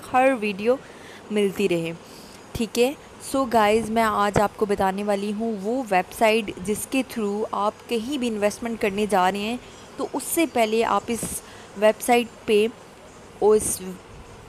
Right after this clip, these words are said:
जहाँ जिस platform पे आप invest करना चाह रहे हैं, उसको check कर लें कि क्या वो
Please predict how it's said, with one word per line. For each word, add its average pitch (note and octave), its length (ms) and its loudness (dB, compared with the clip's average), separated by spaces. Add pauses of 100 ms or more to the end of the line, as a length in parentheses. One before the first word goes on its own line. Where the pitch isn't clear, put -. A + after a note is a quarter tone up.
(260)
जहाँ A3 360 4
जिस A3 260 -2
platform A3+ 580 2
पे A3 100 0
आप G3+ 160 0
invest G#3 340 -2
करना F#3+ 260 -2
चाह F#3+ 180 0
रहे G3+ 120 -2
हैं, G#3+ 60 -4
उसको A3 200 -2
check - 340 0
कर G#3 160 6
लें A3 220 0
कि A#3 140 -4
क्या A3+ 360 2
वो C4+ 400 0